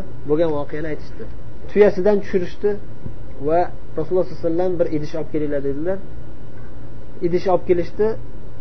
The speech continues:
va haligi, haligi ayolni ikkita idishdagi suvdan bu, quyishdi bu idishga. Quyib, keyin u ayolni suvni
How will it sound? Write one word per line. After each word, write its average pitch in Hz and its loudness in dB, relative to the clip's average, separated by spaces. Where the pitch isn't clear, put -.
va 151 0
haligi, 165 2
haligi 165 2
ayolni 160 4
ikkita - 0
idishdagi 147 0
suvdan 156 0
bu, 143 -2
quyishdi 165 0
bu 123 0
idishga. 120 -2
Quyib, 202 4
keyin 170 0
u 151 -2
ayolni 156 2
suvni 156 0